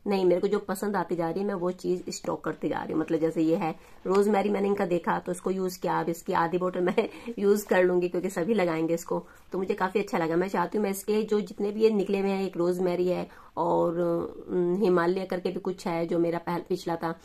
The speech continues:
तो मैं सभी यूज़ कर रही हूँ। जितने भी मतलब इन्होंने ऑयल निकाले हुए मेरे को काफ़ी पसंद है इसके ऑयल ड्रोमैन के। टैग का जो ये है शैम्पू ये मैंने यूज़ नहीं किया, लेकिन मैं इसको यूज़ करूँगी तो ज़रूर आपको इसका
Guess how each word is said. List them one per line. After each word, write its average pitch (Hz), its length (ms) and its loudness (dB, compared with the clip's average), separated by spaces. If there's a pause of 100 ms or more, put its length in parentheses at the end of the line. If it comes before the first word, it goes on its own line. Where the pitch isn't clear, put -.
(220)
तो - 60 -4
मैं 220 160 2
सभी 247 280 2
यूज़ 214 240 2
कर 165 160 2
रही 156 100 0
हूँ। 156 100 0 (120)
जितने 196 280 -4
भी 202 120 2
मतलब 190 260 -2
इन्होंने 185 200 0
ऑयल 175 220 4
निकाले 156 340 2
हुए 156 80 2
मेरे 165 140 2
को 185 80 -2
काफ़ी 175 220 -4
पसंद 156 340 -6
है 151 80 -6
इसके 156 200 -4
ऑयल 165 300 -4
ड्रोमैन 160 380 0
के। - 160 -8 (680)
टैग 185 180 0
का 196 360 4
जो 196 220 0
ये 175 340 0
है 175 640 -4 (200)
शैम्पू 196 400 -2
ये 214 160 0
मैंने 165 180 0
यूज़ 220 260 -2
नहीं 214 100 2
किया, 196 180 -4
लेकिन 170 260 -4
मैं 165 60 -2
इसको 175 180 -6
यूज़ 196 260 -6
करूँगी 202 260 -4
तो 208 100 -4
ज़रूर 165 260 -2
आपको 165 240 -8
इसका 214 300 -2